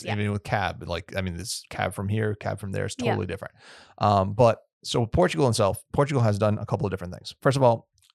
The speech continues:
Speaker 2: in, back in the day, let's say thirty years ago, they were really good about just doing native varietals of Portugal. So they were just planting Touriga Nacional is one of the big grape varietals, Touriga Franca, which comes out of the Douro region. That was another big grape varietal.
Speaker 1: Mm-hmm.
Speaker 2: Um, Aragonese, which is actually Tempranillo. So that's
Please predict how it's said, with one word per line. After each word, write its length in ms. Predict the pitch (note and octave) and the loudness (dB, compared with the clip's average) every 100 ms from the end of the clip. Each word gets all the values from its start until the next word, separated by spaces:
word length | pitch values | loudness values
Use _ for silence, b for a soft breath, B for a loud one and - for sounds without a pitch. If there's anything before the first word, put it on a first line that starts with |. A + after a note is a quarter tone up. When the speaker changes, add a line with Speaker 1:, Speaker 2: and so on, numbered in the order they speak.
| _ | _
Speaker 2:
in, 500 | A2 G#2 G2 F#2+ G2 _ | -2 0 0 -4 -8 _
back 280 | G2+ G#2 G#2 | -2 -2 0
in 80 | G#2+ | -2
the 60 | |
day, 200 | G2+ F#2 | 0 0
let's 220 | F#2 F#2+ - | 0 -2 -4
say 400 | G2+ F#2+ G2+ G#2 - | -4 -2 -4 -6 -4
thirty 200 | G#2 G2 | -4 -2
years 300 | F#2+ G2 G2 | -2 -4 -2
ago, 300 | A2+ A2+ A#2 B B | 0 0 -2 B B
they 80 | A2 | 4
were 80 | A2 | 6
really 240 | A#2 C3+ A#2 | 6 6 6
good 160 | A2+ | 6
about 320 | G#2 G2 F#2+ - | 6 4 4 -2
just 220 | A#2 A#2 - | -2 -2 2
doing 300 | G2+ F#2 F#2+ | 2 2 0
native 240 | F#2+ F2+ | 0 0
varietals 440 | F2 E2+ F2 F2+ - | 0 0 0 -2 -6
of 60 | |
Portugal. 340 | G2 - - - | -6 -8 -12 -8
So 140 | A2 | -4
they 120 | F#2+ F#2 | -2 -2
were 120 | F2+ | -4
just 220 | F2 - - _ - | -8 -14 -18 _ -6
planting 420 | B2+ G2+ G2+ G2 | -2 0 -2 -2
Touriga 320 | - G#2 A2 G#2 | -2 0 2 0
Nacional 460 | F2+ A#2 C3+ C3+ | 0 2 4 4
is 100 | A#2+ | 2
one 120 | A2+ A2 | 2 2
of 40 | |
the 60 | G#2+ | 2
big 160 | A2 | 2
grape 180 | A2+ A2 | 2 2
varietals, 320 | A2 G#2+ G#2+ - | 4 6 6 2
Touriga 300 | G2+ G2 G2+ | 0 0 -2
Franca, 460 | - A#2+ A2+ A2+ G#2+ | 0 0 2 0 0
which 160 | F#2+ | -6
comes 220 | - G#2 G2 | -4 -4 -4
out 40 | |
of 80 | F#2 | -4
the 80 | F#2 | 0
Douro 280 | B2+ B2 | 2 4
region. 300 | A#2 A#2 A2+ | 2 0 -2
That 120 | G2 F2+ | -4 -6
was 100 | A2+ | -6
another 220 | G2 F#2+ | -6 -6
big 180 | G2 G2+ | -6 -2
grape 200 | G2+ F#2+ | -2 0
varietal. 420 | G2+ G2 G2+ G#2+ - | 2 2 2 -2 -6
Speaker 1:
Mm-hmm. 280 | A3 A3 G#3+ G2+ | -8 -8 -6 -2
Speaker 2:
Um, 240 | G2 F2+ - | 0 0 -2
Aragonese, 600 | F#2 F2+ G2+ B2+ B2 A2 | -2 0 2 4 4 0
which 120 | G2+ | -4
is 80 | G2 | -4
actually 200 | F2+ G2+ | -4 -4
Tempranillo. 680 | G2+ F#2 A2 C3+ B2 A#2+ A2 | -6 -4 -2 2 2 2 -2
So 140 | F#2+ | -4
that's 340 | F2+ F2 - | -4 -6 -10